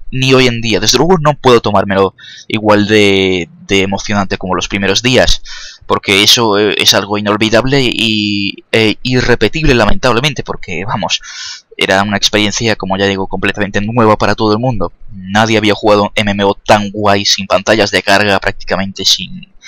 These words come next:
sin límites. Era un mundo enorme, con un setting muy apetecible, con unos gráficos preciosos para aquel, para aquel tiempo, y nos lo pasábamos genial todos. Y ahora esta gente ya,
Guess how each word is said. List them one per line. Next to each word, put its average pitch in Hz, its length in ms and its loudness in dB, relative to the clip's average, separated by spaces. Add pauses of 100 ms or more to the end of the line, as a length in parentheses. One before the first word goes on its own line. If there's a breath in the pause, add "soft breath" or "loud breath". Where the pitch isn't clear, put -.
(160 loud breath)
sin - 180 -2
límites. 117 640 0 (200)
Era 104 160 -2
un 107 160 -6
mundo 110 240 0
enorme, 127 360 2
con 95 440 -8 (440 loud breath)
un 113 100 -4
setting 110 500 0
muy 113 320 0
apetecible, 117 600 0
con - 100 -10
unos 104 160 -4
gráficos 101 420 -2
preciosos 104 520 -4
para 98 160 -2
aquel, 95 600 -2 (540)
para - 160 -2
aquel 101 180 0
tiempo, 127 440 -2 (440)
y 104 540 -2 (100)
nos - 160 -6
lo 117 80 -2
pasábamos 107 460 -2
genial 92 340 -6
todos. - 320 -8 (460 loud breath)
Y 120 280 2
ahora 139 220 4
esta 156 220 2
gente 139 420 0 (680)
ya, 117 600 2